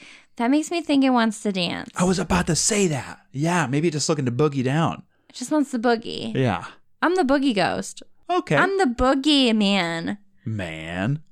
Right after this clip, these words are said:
Speaker 1: Man, literally.
Speaker 2: <laughs>
Speaker 1: I don't know. That's a really weird thing. But, I, okay, so this brings me back to my question. How could you lure it towards you and you're in a safe place so you can see what it is more,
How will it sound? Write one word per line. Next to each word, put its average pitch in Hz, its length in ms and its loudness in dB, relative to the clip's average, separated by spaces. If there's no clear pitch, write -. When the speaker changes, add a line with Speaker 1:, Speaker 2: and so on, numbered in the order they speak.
Speaker 1:
Man, 190 600 0
literally. 247 580 2
Speaker 2:
<laughs> - 1040 -14
Speaker 1:
I 320 160 -4
don't 359 100 2
know. 349 180 2
That's 285 260 0
a 254 100 -6
really 320 400 0
weird 254 540 0
thing. 269 360 2
But, - 220 0
I, 285 120 4
okay, 277 260 0
so 285 280 2
this 330 120 -2
brings 403 220 -2
me 381 80 0
back 302 180 0
to 269 60 -2
my 269 80 4
question. 240 320 -2
How 277 220 -2
could 359 180 -6
you 359 120 4
lure 247 240 2
it 240 140 -2
towards 214 360 -2
you 202 640 2
and 226 240 4
you're 214 280 4
in 233 120 2
a 214 80 0
safe 214 460 -2
place 208 800 -2
so - 180 -2
you 254 180 4
can 233 180 -2
see 370 480 0
what 392 140 2
it - 300 -2
is 240 400 0
more, 180 640 -4